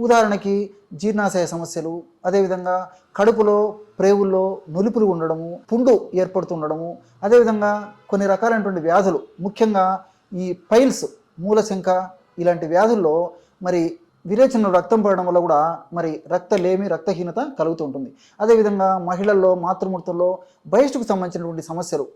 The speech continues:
అంటే బహిష్టు సమయంలో ఎక్కువగా రక్తస్రావం కావడం వల్ల, అదేవిధంగా డెలివరీ, మరి ఆ డెలివరీ టైంలో ఎక్కువగా రక్తస్రావం కావడం వల్ల కూడా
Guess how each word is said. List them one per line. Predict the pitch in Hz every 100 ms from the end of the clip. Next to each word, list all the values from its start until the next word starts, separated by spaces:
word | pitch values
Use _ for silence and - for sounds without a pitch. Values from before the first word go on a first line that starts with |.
| 180
అంటే | 175 180 180 180 _ -
బహిష్టు | 175 240 226 202
సమయంలో | 196 185 180 180 180 180
ఎక్కువగా | 185 196 175
రక్తస్రావం | 156 196 - 175 160 160
కావడం | 151 151
వల్ల, | 147 151 156 - _ 180
అదేవిధంగా | 214 214 202 202 202 202 - - 151
డెలివరీ, | 220 269 214 - - _ 175
మరి | 180 170 170 - - 175
ఆ | 165 165 160
డెలివరీ | 214 240 214 190
టైంలో | 180 180 196 202 _ _ _ _ _ -
ఎక్కువగా | 175 208 196
రక్తస్రావం | 165 208 196 190 170
కావడం | 160 160 160
వల్ల | 160
కూడా | 160